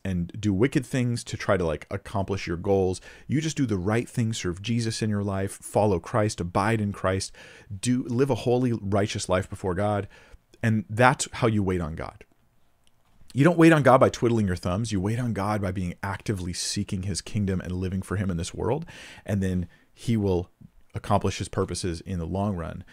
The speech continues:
That's, that's how we wait. Our waiting is not sitting around.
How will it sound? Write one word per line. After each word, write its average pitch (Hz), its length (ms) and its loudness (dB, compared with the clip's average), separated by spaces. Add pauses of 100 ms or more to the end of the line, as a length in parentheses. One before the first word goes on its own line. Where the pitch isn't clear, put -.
(260)
That's, - 280 0
that's 123 220 -2
how 156 140 6
we 98 120 2
wait. 85 260 -2
Our 117 140 4
waiting 101 540 0 (440)
is 101 160 0
not 92 300 -2
sitting 92 440 -2
around. 87 720 -6